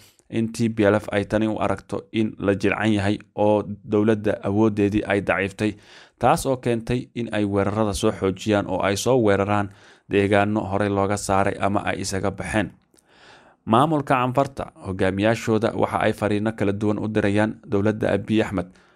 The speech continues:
Waxay ugu baaqayaan in aan gacmaha laga laaban T P L F, isla markaana dagaalkan la soo afjaro, maadaama deegaanadii horey looga saaray T P L F ay hadda dib ugu soo noqdeen,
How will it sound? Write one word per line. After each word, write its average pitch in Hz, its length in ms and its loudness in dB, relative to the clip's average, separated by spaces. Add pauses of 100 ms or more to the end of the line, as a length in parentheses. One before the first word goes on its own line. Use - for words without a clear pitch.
(140)
Waxay 117 260 4
ugu 143 180 0
baaqayaan 127 680 2
in 127 220 -2
aan 117 240 0
gacmaha 113 420 0
laga 117 220 2
laaban 110 520 2 (140)
T 117 180 -2
P 110 160 -4
L 85 140 -2
F, - 180 -16
isla - 220 -6
markaana 107 420 0
dagaalkan 107 520 0
la 104 60 -2
soo 104 240 -2
afjaro, 107 460 -4 (400)
maadaama 104 680 2 (280)
deegaanadii 120 760 4
horey 123 400 -2
looga 120 260 0
saaray 113 280 0
T 120 200 -2
P 117 160 -2
L 104 100 4
F 110 120 0
ay 107 120 2
hadda 113 240 -2
dib 110 220 -4
ugu 104 140 -4
soo 107 180 -2
noqdeen, 101 380 -2